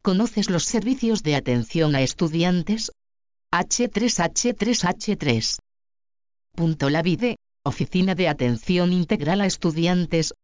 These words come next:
es una ventana única para la atención a la comunidad universitaria de la upo, acceso a información y consulta de dudas.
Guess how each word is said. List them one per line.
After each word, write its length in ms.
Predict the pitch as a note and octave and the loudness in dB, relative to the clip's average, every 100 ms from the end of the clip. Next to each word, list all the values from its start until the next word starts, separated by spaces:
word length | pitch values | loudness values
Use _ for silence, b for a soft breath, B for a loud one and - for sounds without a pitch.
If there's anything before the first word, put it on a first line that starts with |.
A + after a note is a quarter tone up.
| _ - | _ -4
es 240 | G3 - | -2 0
una 200 | A3 B3 | 0 0
ventana 480 | G#3+ G#3 F#3+ F#3+ F#3 | 2 2 2 2 2
única 340 | F#3 F3 D3+ | 2 0 0
para 240 | C#3+ E3 D#3 | 0 2 2
la 100 | C3+ | 0
atención 640 | C3 B2 A2+ - F3+ F3 E3 | 0 0 0 0 2 2 2
a 100 | D3+ | 0
la 140 | C3 | 0
comunidad 520 | F3+ E3 D3+ C#3+ G#3 | 0 2 2 2 0
universitaria 840 | G#3+ F3+ D3 D3+ D#3 E3 F3 F#3 E3 | 2 2 0 0 -2 2 2 2 2
de 100 | D#3 | 2
la 140 | D3 | 2
upo, 260 | C#3+ F3 - _ _ - | 2 -2 -4 _ _ -6
acceso 500 | D#3 - A#3+ - A#3+ | -6 0 0 2 0
a 80 | |
información 720 | A#3 A3 G#3+ G3 G3+ - G#3 G#3 | 2 0 0 0 0 0 2 0
y 80 | |
consulta 560 | G#3 G3+ F3+ G3 F#3+ F#3 | 0 0 0 0 0 0
de 140 | F#3+ | 0
dudas. 500 | E3 E3 G#2 G2 - | 0 0 0 -2 -8